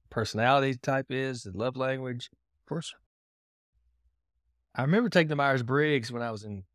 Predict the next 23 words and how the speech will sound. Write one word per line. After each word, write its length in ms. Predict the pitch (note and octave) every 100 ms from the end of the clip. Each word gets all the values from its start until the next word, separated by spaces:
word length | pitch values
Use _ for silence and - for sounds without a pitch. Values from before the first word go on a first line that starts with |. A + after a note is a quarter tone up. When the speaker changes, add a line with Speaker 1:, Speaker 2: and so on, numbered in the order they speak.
| -
Speaker 1:
college, 720 | - C3+ C#3+ F2+ E2+ - - _ _ _ _ _ -
'cause 220 | G#2+ F#2+ G2
all 200 | G#2+ G#2
kinds 260 | A#2+ A2
of 120 | G#2+ -
psychology 580 | A#2+ A2+ A2+ A2+ G#2+
classes 480 | G2+ A2 G#2+ - G2+
I 100 | G2
had 180 | G2+ G2+
to 60 | -
take. 420 | A#2+ C3 A#2+ - _ _ _ -
And 100 | B2
I 20 |
forgot 260 | A#2+ D#3 E3+
all 160 | D3 B2
about 320 | B2 F3 E3
it, 80 | A#2+
and 100 | B2
I 60 |
started 340 | - C#3+ B2+ A#2
dating 240 | A2+ G2
my 60 | F2+
wife, 440 | A2+ G3 D#3 C3+